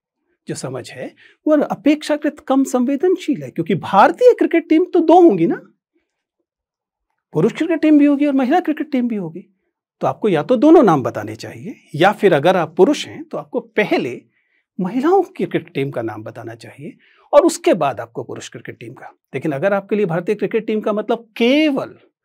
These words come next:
पुरुषों की क्रिकेट टीम है, तो आपको थोड़ा सा सुधार करने की जरूरत है।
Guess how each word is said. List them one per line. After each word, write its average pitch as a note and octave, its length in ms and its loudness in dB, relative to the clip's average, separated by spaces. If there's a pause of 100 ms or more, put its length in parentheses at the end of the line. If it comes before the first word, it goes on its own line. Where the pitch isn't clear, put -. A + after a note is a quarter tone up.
(220)
पुरुषों A3+ 320 4
की B3 120 0
क्रिकेट D3+ 360 -6
टीम A2+ 200 -8
है, A3+ 200 -12 (380)
तो - 220 -4 (160)
आपको - 280 -6
थोड़ा C#3 300 -12
सा D3+ 140 -16
सुधार C3+ 320 -14
करने A#2 260 -16
की A2+ 120 -18
जरूरत - 480 -20
है। - 80 -20